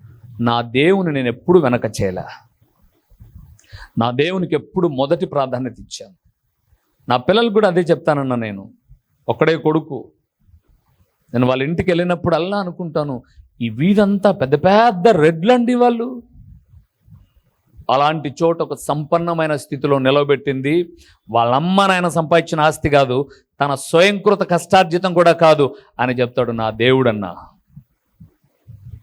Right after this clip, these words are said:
నేను నమ్ముకున్న దేవుడన్నా, ఆయన నేను గౌరవించానన్నా, ఈరోజు కాదు చచ్చేంత వరకు గౌరవిస్తాను." రెండో విషయానికి వద్దాం. ఇది ఈ రోజుతో తెగదు,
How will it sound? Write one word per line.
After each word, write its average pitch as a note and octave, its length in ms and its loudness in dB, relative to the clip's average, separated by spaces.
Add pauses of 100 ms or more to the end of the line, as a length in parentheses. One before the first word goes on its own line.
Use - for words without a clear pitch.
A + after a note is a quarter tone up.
నేను A#2 160 2
నమ్ముకున్న C#3 420 2
దేవుడన్నా, B2 680 -4 (680)
ఆయన B2 160 -4
నేను B2 240 -4
గౌరవించానన్నా, B2 1040 -2 (720)
ఈరోజు D3 360 4
కాదు A2 360 -4 (320)
చచ్చేంత C#3+ 760 -2
వరకు B2 220 -2
గౌరవిస్తాను." G#2 640 -10 (760)
రెండో D#3 200 0
విషయానికి A#2 460 -6
వద్దాం. F#2+ 220 -10 (1000)
ఇది C#3 140 4
ఈ D#3+ 40 6
రోజుతో E3+ 340 4
తెగదు, F3 560 0